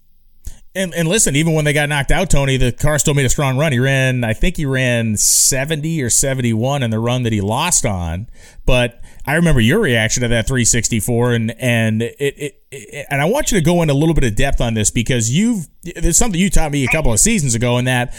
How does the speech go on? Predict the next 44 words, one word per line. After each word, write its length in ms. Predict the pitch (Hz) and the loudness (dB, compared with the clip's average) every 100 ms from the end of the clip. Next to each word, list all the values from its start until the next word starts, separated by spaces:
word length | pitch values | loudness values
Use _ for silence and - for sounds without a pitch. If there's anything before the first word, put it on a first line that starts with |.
| - - | -8 -2
when 160 | 143 | 2
somebody 340 | 165 220 247 202 | 2 2 2 2
does 360 | 123 170 147 | 2 2 4
that, 260 | 123 104 107 | 2 2 0
it's 160 | - | 0
not 180 | 165 160 | 0 0
a 80 | 160 | -2
mistake. 600 | 131 107 - 156 151 95 | 0 0 2 2 2 0
It 80 | 113 | 0
is 100 | 110 | 0
actually 400 | 139 165 - 147 | 0 0 -2 -2
like 300 | 131 123 123 | 0 0 0
a, 180 | 117 113 | 0 0
you 80 | 123 | 0
know, 80 | 117 | 2
you've 200 | 123 156 | 2 2
used 180 | 123 | 2
the 140 | 135 117 | 2 2
reference 340 | 123 127 117 | 0 0 -2
a 60 | 127 | -2
bunch 180 | 120 110 | -2 -2
of 80 | |
times, 300 | 104 123 120 | -2 0 0
like, 180 | 117 110 - - - | -2 -2 -4 -6 -2
you 80 | 123 | 0
know, 120 | 120 | 2
the 80 | 120 | 2
boxer 360 | 127 139 - | 2 2 0
uses 320 | 123 123 123 | 2 2 2
his 140 | 113 101 | 0 0
jab 320 | 127 135 135 | 0 0 0
to 80 | - | 0
kind 180 | 120 113 | 0 0
of 80 | |
establish 460 | 104 - 127 120 104 | 0 2 2 0 -2
his 160 | 101 95 | -2 -2
range, 460 | 135 170 107 101 | 0 0 0 0
and 100 | 110 | -2
it's 140 | 110 127 | -2 0
like 180 | 104 | 2
they 120 | - 98 | 0 0
got 220 | 127 135 | -2 -2
one 180 | 127 127 | -2 0
in, 360 | 165 123 113 | 0 0 -2